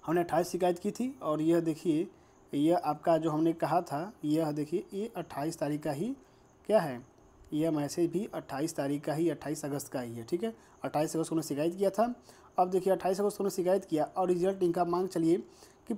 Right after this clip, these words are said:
पाँच, पाँच से छः दिनों में, और कि ईस्टर डे, ईस्टर डे मतलब कि यह दो दिन पहले का है,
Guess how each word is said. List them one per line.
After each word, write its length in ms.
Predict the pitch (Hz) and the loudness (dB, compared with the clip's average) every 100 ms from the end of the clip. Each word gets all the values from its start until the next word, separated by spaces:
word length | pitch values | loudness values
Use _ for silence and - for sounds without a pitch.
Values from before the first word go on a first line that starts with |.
| - | 2
पाँच, 400 | 226 226 240 - | 4 4 0 -6
पाँच 340 | 214 196 208 220 | -2 2 2 2
से 100 | 240 | -2
छः 260 | - - | -2 0
दिनों 260 | 202 170 147 | 4 4 4
में, 100 | 160 214 - - - - | 2 -2 -6 -20 -10 -4
और 100 | 180 | 2
कि 80 | |
ईस्टर 260 | 202 - 180 | 2 2 0
डे, 120 | 151 | 2
ईस्टर 240 | 156 156 196 | 0 0 0
डे 100 | 214 | 2
मतलब 320 | 202 202 208 | 0 0 -2
कि 120 | 214 190 185 | -2 -6 0
यह 280 | 175 175 254 - - - - | 0 0 -4 -12 -20 -16 -8
दो 220 | 170 185 | 0 0
दिन 100 | 202 | 0
पहले 320 | 196 160 180 | -2 0 2
का 120 | 180 156 | 2 2
है, 140 | 175 | 0